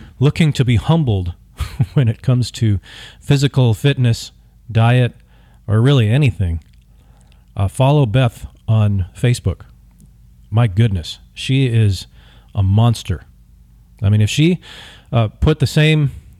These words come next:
dedication into trumpet as she does with fitness and coaching,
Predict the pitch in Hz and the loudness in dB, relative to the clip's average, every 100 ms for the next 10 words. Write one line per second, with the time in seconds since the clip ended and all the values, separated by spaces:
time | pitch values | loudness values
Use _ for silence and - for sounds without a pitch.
0 | 107 139 139 147 143 143 123 104 - 160 | -2 -2 0 0 0 2 2 0 0 0
1 | - 113 - 120 - 117 120 131 120 - | 2 -2 0 -2 0 -2 0 2 0 -4
2 | - 117 110 - 156 156 117 104 - - | -4 0 -2 -2 -2 0 0 -2 -6 -18
3 | _ _ _ - 107 98 - 143 - 101 | _ _ _ -8 -4 -4 0 -2 0 -4